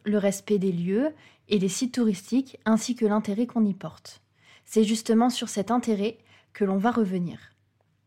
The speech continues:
L'écotourisme, c'est voyager et visiter de façon éco-responsable et durable.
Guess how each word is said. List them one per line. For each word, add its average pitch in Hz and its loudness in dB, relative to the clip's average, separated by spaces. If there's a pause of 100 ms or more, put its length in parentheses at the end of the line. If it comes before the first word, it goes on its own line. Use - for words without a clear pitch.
(440)
L'écotourisme, 247 2
c'est - -2
voyager 233 4
et 254 2
visiter 208 0
de 220 -8
façon 208 -2 (120)
éco-responsable 220 2 (100)
et 233 4
durable. 180 -4